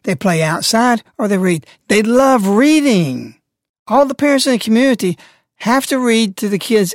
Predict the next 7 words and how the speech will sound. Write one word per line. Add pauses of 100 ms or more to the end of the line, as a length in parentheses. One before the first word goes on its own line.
every
night
because
they're
asking
for
that.